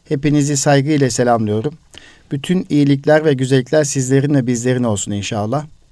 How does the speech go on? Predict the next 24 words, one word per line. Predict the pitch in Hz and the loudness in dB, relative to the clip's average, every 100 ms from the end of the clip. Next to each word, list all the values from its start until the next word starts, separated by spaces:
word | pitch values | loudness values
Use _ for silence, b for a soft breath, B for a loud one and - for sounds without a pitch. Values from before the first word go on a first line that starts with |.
| B B B - | B B B -2
Yine | 160 | 2
Eğitim | 160 151 160 | 2 2 -2
Dünyası | 151 147 143 139 | 0 2 2 0
programında | - 143 139 135 135 | -2 0 2 4 4
bendeniz | 139 139 139 139 127 | 4 4 4 2 2
Nuri | 139 139 | 2 4
Özkan'la | 139 135 127 117 104 | 2 0 -2 -2 -2
birliktesiniz. | 104 95 - 104 - 127 156 - b b b b - | -6 -8 -8 -10 -6 -6 -8 -12 b b b b -2
Eğitim | 147 143 160 | 0 2 0
Dünyası | 151 156 151 143 - | 2 4 4 2 -2
programı | 156 143 143 143 180 196 _ | 0 2 4 2 0 -4 _
İstanbul | - - 151 147 143 135 | -10 0 2 4 2 0
Gönüllü | 139 139 143 139 175 | 0 2 2 2 0
Eğitimciler | - 143 139 139 135 143 | 0 -2 -2 -2 0 2
Derneğimizin, | 127 120 104 107 104 101 131 | 2 2 0 -4 -4 -4 0
yani | 135 123 123 | 0 0 -2
İGEDER'imizin | 147 156 139 127 123 135 | 0 2 2 -2 -4 -8
katkılarıyla | 139 123 143 135 131 190 139 | -8 -8 -4 -2 -2 -2 -2
hazırlandığını | 123 113 120 110 104 107 104 | -2 -4 -4 -4 -6 -6 -4
biliyorsunuz. | 123 120 113 104 135 135 - _ _ B B B B - | -2 -2 -4 -10 -10 -14 -20 _ _ B B B B -2
Ve | 160 156 - | 0 0 -2
Eğitim | 160 151 165 | 0 2 0
Dünyası | 151 143 139 - | 4 4 2 0
programında | 143 135 127 120 123 | 0 2 2 0 0